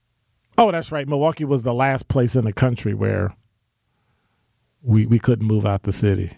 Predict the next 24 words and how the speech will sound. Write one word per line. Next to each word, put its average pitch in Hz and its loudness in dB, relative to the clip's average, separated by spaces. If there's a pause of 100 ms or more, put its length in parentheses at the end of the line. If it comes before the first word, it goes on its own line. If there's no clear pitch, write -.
(540)
Hmm. 135 4 (580)
Interesting. 110 -2 (1600)
Oh, 175 4
well. 104 0 (1160)
So 247 4
when 233 -2
we 285 0
come 196 0
back, 139 -2
oh, 220 2 (120)
by 170 0
the 185 -6
way, 175 0
I 156 2
wanna 151 0
say 156 0
congratulations 151 0
to 160 0
Marquise. 147 0
He 139 6
is 123 2
the, 127 4
uh, 113 2
qualifier 117 -2